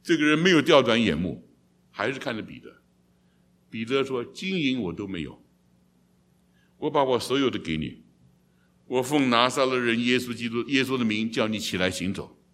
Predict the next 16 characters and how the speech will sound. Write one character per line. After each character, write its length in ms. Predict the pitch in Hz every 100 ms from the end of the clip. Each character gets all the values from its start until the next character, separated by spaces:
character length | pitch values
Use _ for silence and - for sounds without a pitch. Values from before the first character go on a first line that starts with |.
| _ _ _ _ _ _ _ _ _
弟 100 | -
兄 140 | 175 170
姊 120 | 139
妹 120 | 135
们， 320 | 127 113 113
这 160 | 117 185
句 160 | 127 135
话 220 | 127 117
是 100 | 113 -
真 320 | 156 151 147
正 320 | 143 123 98
彼 160 | 101 87
得 140 | 104
的 100 | 113
权 360 | - - 101 113
柄。 280 | 69 -